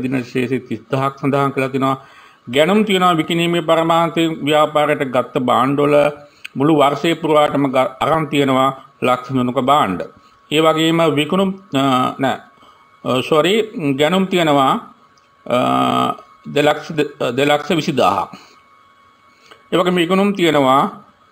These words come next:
වර්ෂය පුරාට විකුණුම් වල එකතුව ලක්ෂ තුනයි. ඒ වගේම ණය ගැතියෝ තියනවා.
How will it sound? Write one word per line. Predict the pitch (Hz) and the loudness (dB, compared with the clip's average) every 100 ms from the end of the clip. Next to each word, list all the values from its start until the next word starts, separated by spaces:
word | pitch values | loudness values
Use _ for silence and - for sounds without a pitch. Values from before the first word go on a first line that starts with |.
| - | 0
වර්ෂය | 151 156 175 | 0 2 -2
පුරාට | 175 165 160 156 | 0 4 4 4
විකුණුම් | 151 160 170 165 | -2 -2 -2 0
වල | 156 | 2
එකතුව | 147 147 147 | 2 2 2
ලක්ෂ | 131 - 127 | 2 0 -4
තුනයි. | 151 160 165 185 - | 0 2 2 0 -4
ඒ | 127 | 0
වගේම | 139 135 143 | 0 2 2
ණය | 139 139 139 | 2 2 2
ගැතියෝ | 151 180 175 175 | 0 2 0 0
තියනවා. | 165 160 160 156 | 0 2 4 4